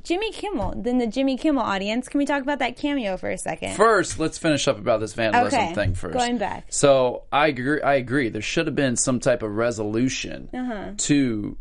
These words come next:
Speaker 2: the vandalism situation. So Dean wants to not only represent the girl, the woman who's hired the law firm
Speaker 1: Uh-huh.
Speaker 2: to find this perpetrator of destroying her car. He wants
Speaker 1: Poor
Speaker 2: to
Speaker 1: lady.
Speaker 2: solve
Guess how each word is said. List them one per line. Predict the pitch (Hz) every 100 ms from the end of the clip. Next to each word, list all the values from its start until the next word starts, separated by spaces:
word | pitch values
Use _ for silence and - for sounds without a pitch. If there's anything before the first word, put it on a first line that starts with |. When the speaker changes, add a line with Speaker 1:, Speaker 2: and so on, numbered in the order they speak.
| -
Speaker 2:
the | -
vandalism | 110 131 165 131 107 98 101
situation. | - 107 107 95 82 - - - - - -
So | - 127
Dean | 107 147 190 170
wants | 147 143 135 -
to | 143 135 120 113 - -
not | 131 147 160
only | 151 135 117
represent | 110 135 135 123 98 131 123 -
the | - 117
girl, | 113 123 120 117 113 104
the | 117
woman | 120 123 117
who's | 110 -
hired | 123 127 127
the | 110
law | 107 101 98
firm | 90 69 -
Speaker 1:
Uh-huh. | 247 247 202 92
Speaker 2:
to | 113 101
find | - 101 98
this | 92
perpetrator | - 101 - 82 82 -
of | - 78 - -
destroying | - - 92
her | -
car. | - - - - - - - - - - - -
He | 160
wants | 185 156 -
Speaker 1:
Poor | 147
Speaker 2:
to |
Speaker 1:
lady. | 120
Speaker 2:
solve | - - 156 170 123 76 64 - -